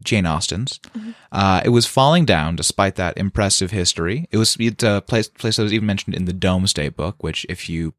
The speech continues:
Speaker 1: know about that, is a listing of nobility and famous places from, like, the,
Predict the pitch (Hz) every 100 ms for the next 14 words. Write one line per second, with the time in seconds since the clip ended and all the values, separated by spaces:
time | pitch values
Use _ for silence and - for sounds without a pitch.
0 | - 113 98 95 85 85 87 87 76 -
1 | - - - 110 - 104 98 104 98 120
2 | 120 113 110 107 98 - 107 98 - 110
3 | 104 - 101 92 87 85 -